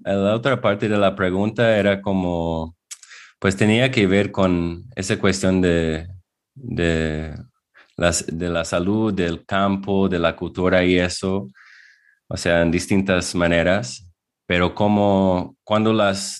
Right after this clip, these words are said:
turistas salen, y normalmente no salen como indefinidamente, pero en,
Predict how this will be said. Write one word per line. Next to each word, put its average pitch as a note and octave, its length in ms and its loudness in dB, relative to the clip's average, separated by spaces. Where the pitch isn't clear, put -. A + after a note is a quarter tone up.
turistas A2 580 0
salen, G2+ 540 0
y F#2+ 120 -2
normalmente G2+ 560 2
no G2 160 2
salen F#2 340 -2
como F#2+ 500 -8
indefinidamente, F#2 1040 0
pero F#2 380 2
en, F2+ 360 -2